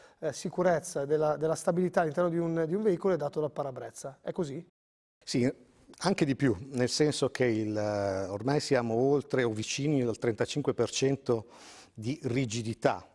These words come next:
Speaker 2: eh, co-, mm, del veicolo, nel senso che il parabrezza contribuisce alla rigidità del veicolo. In realtà, se ci riflettiamo bene, il vetro è una componente rigida, ma è, eh, sostanzialmente non tocca mai la scocca. C'è un cordone di colla che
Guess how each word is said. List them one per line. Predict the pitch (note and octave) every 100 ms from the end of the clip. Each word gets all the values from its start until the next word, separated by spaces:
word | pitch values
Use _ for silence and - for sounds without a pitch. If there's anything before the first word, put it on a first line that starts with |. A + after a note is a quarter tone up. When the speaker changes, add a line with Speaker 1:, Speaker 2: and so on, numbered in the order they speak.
| -
Speaker 2:
eh, | G2
co-, | - A2+ A2 A2
mm, | G#2 G2 F#2+ F#2+ F#2 F#2 F2+
del | F2+ F#2
veicolo, | F#2+ F2 - F2+
nel | G2+
senso | - B2+ -
che | G#2+
il |
parabrezza | - A#2 A2+ B2 - A#2
contribuisce | - C3 - B2+ A2+ C#3 A#2+ A2+
alla | A2
rigidità | G#2+ G#2 G#2+ G2+ A#2
del | G#2
veicolo. | F#2+ F#2+ F2 E2+ E2+ - - - - -
In | B2
realtà, | C3+ D3+ F3+
se | -
ci | B2+ B2+
riflettiamo | A#2 B2+ A#2+ C3+ C#3
bene, | D3 E3 B2+
il | G#2
vetro | A#2 B2 - D3 E3 - _ _ _ _ _ _ - -
è | B2+
una | A#2
componente | A#2 A#2 B2+ A#2 B2
rigida, | D3 A2 G#2+ A2+ G2+
ma | A#2 B2+
è, | C3 A2+ -
eh, | G#2+ G2 F#2 F2 F2 E2 - G2
sostanzialmente | - A2+ - B2 - B2+ D3 -
non | A#2 A2+
tocca | B2 -
mai | A#2 A#2
la | A2
scocca. | - A2+ - F#2+
C'è | -
un | A#2
cordone | A#2 A#2 C#3 A#2+ F#2+ - - -
di | G#2 G#2+
colla | - A2+ A2 C3 F3+ -
che | A2 G#2+